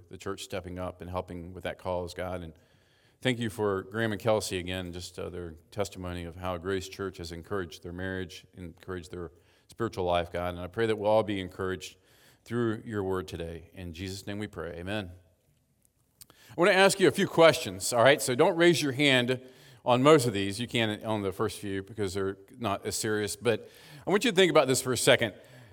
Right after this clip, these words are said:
Do you believe that a eighteen-wheel semi-truck, if it was headed right toward you, if it hit you, it would cause serious injury or death? Do you, do you believe that to be the case?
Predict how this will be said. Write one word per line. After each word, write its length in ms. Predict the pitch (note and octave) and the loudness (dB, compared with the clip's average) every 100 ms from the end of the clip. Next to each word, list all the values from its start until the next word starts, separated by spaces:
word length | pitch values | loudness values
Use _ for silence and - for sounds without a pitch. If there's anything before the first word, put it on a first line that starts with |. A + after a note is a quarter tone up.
| - A#2+ | -20 -10
Do 140 | B2 | -6
you 240 | D3 B3+ B3 | 2 4 6
believe 800 | G3+ F#3 F3 F#3 C3+ A#2+ B2+ C3+ B2+ | 8 8 10 8 8 4 0 -4 -2
that 200 | C3 C3+ | 6 6
a 460 | C3 B2 A#2+ A2+ A2+ | 6 4 4 0 0
eighteen-wheel 680 | D#3 D#3+ E3+ D#3 C#3 C#3+ C3+ | 2 4 6 6 8 8 8
semi-truck, 960 | B2 - D#3 D3+ C#3+ - D3 B2+ A2+ - - - - - - | 6 4 6 6 6 4 6 8 8 2 -16 -20 -20 -20 -10
if 140 | D3 C#3+ | 0 4
it 60 | |
was 240 | D#3 B2 - | 4 4 0
headed 500 | - - F3 E3 B2+ | -4 6 8 8 6
right 380 | B2 D#3+ F3+ | 8 8 6
toward 320 | - F#3+ F3 B2+ | 4 6 6 4
you, 160 | B2 | 2
if 100 | G#2+ | 2
it 120 | C#3+ | 0
hit 240 | B2 F3 D3+ | 2 2 2
you, 200 | C3 A#2 | 0 -2
it 140 | A#2+ | -2
would 140 | A#2+ G#2+ | -2 2
cause 420 | B2+ A2+ A2+ - _ _ _ | 4 4 2 -6 _ _ _
serious 460 | - D#3+ D3+ B2+ - | -4 2 4 4 2
injury 440 | D3+ C#3 A2 G#2 | 0 0 0 -2
or 140 | G#2+ G#2 | -2 2
death? 380 | B2+ G2+ - | 4 2 -2
Do 100 | A2 | -4
you, 80 | C3+ | -2
do 160 | C#3 A2+ | -2 0
you 80 | C#3 | 0
believe 280 | C#3+ D3+ | 2 4
that 160 | D3 - | 4 2
to 40 | B2+ | 0
be 120 | C#3 | 0
the 80 | A#2+ | 2
case? 400 | C3+ D3 D3+ | 2 0 -2